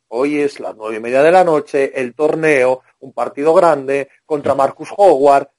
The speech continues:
Eh, joder, ¿sabes? Hoy te apetece muchísimo ver a Murray State y encima es un cinco contra doce, que son partidos siempre abiertos a la sorpresa. Eh,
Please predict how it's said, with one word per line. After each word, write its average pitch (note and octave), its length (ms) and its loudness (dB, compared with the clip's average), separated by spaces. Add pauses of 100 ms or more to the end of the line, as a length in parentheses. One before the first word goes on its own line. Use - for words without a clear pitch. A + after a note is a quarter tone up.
(140)
Eh, B2+ 480 -6 (120)
joder, B2 500 -2
¿sabes? C3+ 300 -2
Hoy B2 100 -6
te C3+ 60 -4
apetece D3+ 340 -4
muchísimo D#3+ 1000 -8
ver A#2+ 140 0
a A2+ 240 0
Murray C3 300 0
State G#3 220 -4
y F#3+ 40 0
encima D3+ 440 2
es C#3 100 -4
un C#3 100 -12
cinco - 280 -12
contra C#3+ 260 -2
doce, F#3+ 400 0 (280)
que B2 100 -16
son C3+ 180 -4
partidos C3+ 640 -4
siempre C3+ 840 0
abiertos C#3 380 -2
a C#3+ 40 0
la C3+ 80 0
sorpresa. F3+ 640 0 (420)
Eh, G#2+ 460 -8